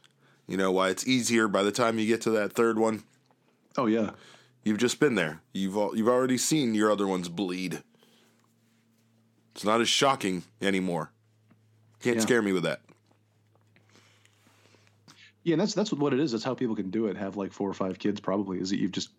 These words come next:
Speaker 2: you've just been there before.
Speaker 1: I guess. I don't know.
Speaker 2: I, I don't know. Yeah.
Speaker 1: I, I, I'll never know. I'll, I'll never know.
Speaker 2: Yeah, not, not super interested in, in finding that one out.
Speaker 1: No,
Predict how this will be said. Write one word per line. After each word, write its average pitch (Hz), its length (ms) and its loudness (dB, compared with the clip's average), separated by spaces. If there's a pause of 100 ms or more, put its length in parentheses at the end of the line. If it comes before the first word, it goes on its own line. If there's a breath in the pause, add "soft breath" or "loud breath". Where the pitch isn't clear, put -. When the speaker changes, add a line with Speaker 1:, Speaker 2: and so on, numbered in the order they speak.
(200)
Speaker 2:
you've 101 160 2
just 92 180 -4
been 95 120 0
there 95 120 0
before. 95 400 -2 (1500 soft breath)
Speaker 1:
I 107 80 2
guess. 90 500 -4 (320)
I 92 60 -2
don't 92 140 0
know. 95 120 0 (180)
Speaker 2:
I, 104 220 -4
I - 20 -2
don't 104 100 0
know. 101 200 0
Yeah. 110 180 0 (560 loud breath)
Speaker 1:
I, 82 80 -4
I, 90 320 0
I'll 95 100 2
never 90 300 0
know. 62 200 -8 (640)
I'll, 78 180 -2
I'll 82 160 -2
never 69 240 -6
know. 62 180 -14 (380)
Speaker 2:
Yeah, 110 220 -4
not, 104 340 -6
not 107 280 -2 (280)
super 107 340 -2
interested 101 300 -4
in, 101 320 -2
in 104 100 -2
finding 101 360 -2
that 101 120 0
one 104 160 0
out. - 240 -4
Speaker 1:
No, 87 240 -2